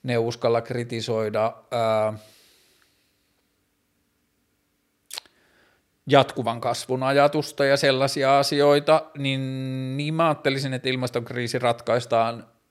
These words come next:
ää, niin, ilmastokriisi ratkaistaan opitut asiat kyseenalaistamalla tai opittuja asioita kyseenalaistamalla. Se on varmaan se tärkein.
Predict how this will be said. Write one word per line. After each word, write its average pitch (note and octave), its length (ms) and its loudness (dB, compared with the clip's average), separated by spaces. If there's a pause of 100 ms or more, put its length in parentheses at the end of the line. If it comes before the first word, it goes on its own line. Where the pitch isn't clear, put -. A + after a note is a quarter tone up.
(120)
ää, E3 300 2
niin, C#3+ 300 0
ilmastokriisi F3 760 0
ratkaistaan C3+ 920 0 (280)
opitut C3+ 560 2
asiat A#2 380 -2
kyseenalaistamalla A2+ 840 -6
tai C3 200 4
opittuja B2 560 -2
asioita G#2 340 -6
kyseenalaistamalla. A2+ 1000 -4 (1600)
Se D#3 140 4
on C3+ 100 6
varmaan A#2 320 0
se A2+ 80 -10
tärkein. G#2+ 580 -6